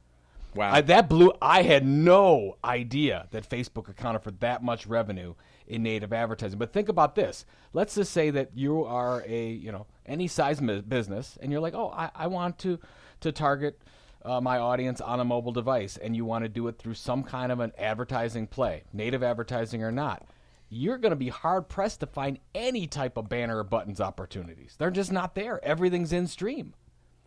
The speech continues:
Speaker 2: So if it's in stream, you
Speaker 1: Yeah.
Speaker 2: have, it's content. And I think that's where we're almost like, it, I'm interested to see if in the future, in the very near future, when you think about advertising, you think about it as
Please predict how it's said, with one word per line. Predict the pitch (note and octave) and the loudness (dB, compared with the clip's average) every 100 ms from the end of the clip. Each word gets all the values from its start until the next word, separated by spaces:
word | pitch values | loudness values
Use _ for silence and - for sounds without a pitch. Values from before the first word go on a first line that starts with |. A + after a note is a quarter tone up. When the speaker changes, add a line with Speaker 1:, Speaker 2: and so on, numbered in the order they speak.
| _ _ | _ _
Speaker 2:
So | - F3 | 0 2
if | E3 | 2
it's | E3+ - | -2 0
in | G3 A3+ | 4 4
stream, | - - A#3 C#4+ A3 B3 - - | 2 -4 -4 -2 -2 -4 -8 -4
you | E3 | 4
Speaker 1:
Yeah. | D#3+ | 6
Speaker 2:
have, | E3+ F#3 - | 6 2 2
it's | F3+ | 0
content. | - A3+ E4 - F2 - - - - - - | 2 -2 -2 -2 -4 -6 -18 -20 -20 -20 -10
And | D3 F3 D#3+ | -4 2 2
I | |
think | E3 F#3 F3 | 2 0 4
that's | F3 A3 | 4 2
where | F3+ F3 E3+ | 2 4 4
we're | E3 D#3+ | 2 0
almost | D3+ F3 F3 E3+ | 2 2 0 0
like, | D#3+ A#2 G#2 - - - _ - | -2 -4 -12 -14 -20 -20 _ -12
it, | C#3 - C#3+ | -10 -6 -4
I'm | C#3+ D#3+ D#3+ | -2 -2 0
interested | G#3 A#3 A3 - E3+ | -2 0 0 0 0
to | D3+ | 0
see | - G#3 A3 C3+ | -4 -6 -4 -2
if | C#3+ - - _ _ _ | -4 -4 -18 _ _ _
in | D3 F3 | -2 0
the | D#3+ | 0
future, | - D#3 C4 - A2 | -4 -6 -6 -4 -4
in | B2 | -2
the | B2 | -2
very | C3 C#3+ C3+ | -2 -2 -2
near | B2+ C3+ | -4 -6
future, | - A#3+ E3 B2+ | -8 -8 -6 -4
when | B2 | -4
you | C3+ | -4
think | F3 F3 F3+ | -4 -4 -2
about | C#3+ C#3 | -2 -2
advertising, | - F3+ A3 - A#2+ B2 B2+ | -4 -4 -6 -4 -4 -2 -4
you | D#3 | -4
think | G3 F3+ F3 | -4 -4 -2
about | D3 C#3+ D3+ | 0 0 0
it | - | -4
as | C3 D#3 C#3 | -4 -4 -6